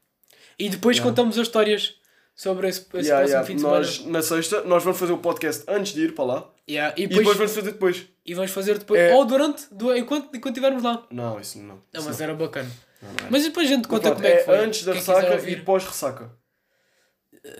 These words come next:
Speaker 2: Se calhar não, se calhar tu não,
Speaker 1: Se
Speaker 2: mas
Speaker 1: calhar
Speaker 2: eu,
Speaker 1: ninguém
Speaker 2: eu
Speaker 1: vai beber, porque vamos ter aulas no dia a seguir.
Speaker 2: Não, mas,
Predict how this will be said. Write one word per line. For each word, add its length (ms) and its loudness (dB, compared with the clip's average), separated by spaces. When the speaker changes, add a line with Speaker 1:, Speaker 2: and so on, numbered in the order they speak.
Speaker 2:
Se 100 -20
calhar 200 4
não, 140 0
se 80 -8
calhar 160 2
tu 140 -6
não, 100 -4
Speaker 1:
Se 80 -6
Speaker 2:
mas 80 -4
Speaker 1:
calhar 160 -2
Speaker 2:
eu, 60 -2
Speaker 1:
ninguém 160 -4
Speaker 2:
eu 60 -4
Speaker 1:
vai 160 -6
beber, 340 -12
porque 160 -14
vamos 160 -8
ter 120 -6
aulas 200 -2
no 60 -12
dia 140 -6
a 40 -6
seguir. 260 -14
Speaker 2:
Não, 120 -12
mas, 200 -8